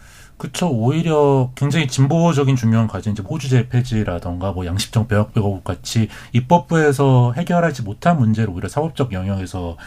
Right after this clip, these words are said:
재판 과정을 통해서 해결한 사례들도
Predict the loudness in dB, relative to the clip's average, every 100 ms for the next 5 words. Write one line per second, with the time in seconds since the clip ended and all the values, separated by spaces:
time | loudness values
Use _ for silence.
0 | -20 -8 -4 4 6 4 0 -2 -4 -4
1 | -4 -4 -4 0 4 4 4 2 0 -2
2 | -2 -2 -2 -4